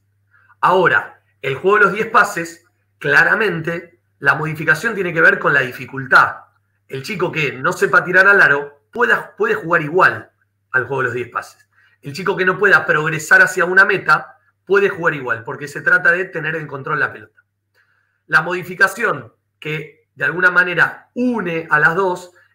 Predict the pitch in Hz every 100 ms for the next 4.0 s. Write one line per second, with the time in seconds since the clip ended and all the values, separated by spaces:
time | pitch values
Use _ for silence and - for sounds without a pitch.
0 | - 170 147 143 170 196 170 175 170 147
1 | 127 156 214 226 208 185 180 170 180 202
2 | 160 139 135 139 143 123 - 113 - _
3 | _ _ - 143 156 165 160 180 185 -